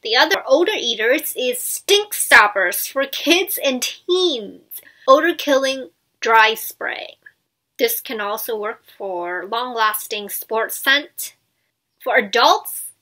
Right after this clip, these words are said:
yeah, I can kinda understand, but for kids and teens, possibly causing cancer, that's, uh,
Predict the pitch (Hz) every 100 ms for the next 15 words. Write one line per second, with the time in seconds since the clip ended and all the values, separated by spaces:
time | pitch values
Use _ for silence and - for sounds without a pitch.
0 | _ 254 262 254 277 302 302 294 285 294
1 | 277 - 311 330 285 226 254 262 302 254
2 | - 202 - 320 359 - 311 247 - 262
3 | 302 339 381 349 - - _ - - -
4 | 254 285 - 339 - 349 339 - 311 330
5 | - 359 339 330 330 330 349 - - 277
6 | 294 294 - 330 339 349 - - - _
7 | _ _ - 247 - - - - 247 226
8 | 220